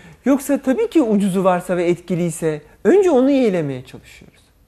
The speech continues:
Ama hareket bozukluğu gelişiyor. Mesela Nörodol klasik antipsikotiklerde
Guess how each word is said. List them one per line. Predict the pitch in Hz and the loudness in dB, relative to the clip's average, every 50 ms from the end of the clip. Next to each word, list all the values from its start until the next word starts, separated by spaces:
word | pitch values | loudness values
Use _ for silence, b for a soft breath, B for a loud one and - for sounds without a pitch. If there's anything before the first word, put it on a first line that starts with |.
| _ _ _ _ _ _ _ _ _ - | _ _ _ _ _ _ _ _ _ -6
Ama | 185 190 180 | -4 -2 -2
hareket | 180 175 190 - 359 349 359 | -2 -2 0 0 0 0 2
bozukluğu | 269 233 180 - - 170 160 | 0 0 0 -2 -4 -4 -2
gelişiyor. | 147 143 139 - 147 147 | -2 -2 -2 -2 -4 -4
Mesela | 185 196 190 175 147 143 131 | -4 -4 -4 -2 -2 -2 -2
Nörodol | 135 143 151 156 170 160 160 185 185 156 147 b b b b b b b b _ | -2 -2 -2 0 0 0 2 2 0 0 -2 b b b b b b b b _
klasik | - - 175 151 160 156 - 262 - | -8 -6 -4 -2 -4 -4 -6 -4 -4
antipsikotiklerde | 240 226 196 175 165 - - - - 143 139 - _ - - 123 120 131 - 196 277 | -4 -4 -4 -6 -10 -14 -20 -16 -16 -16 -16 -16 _ -18 -16 -16 -16 -14 -12 -12 -12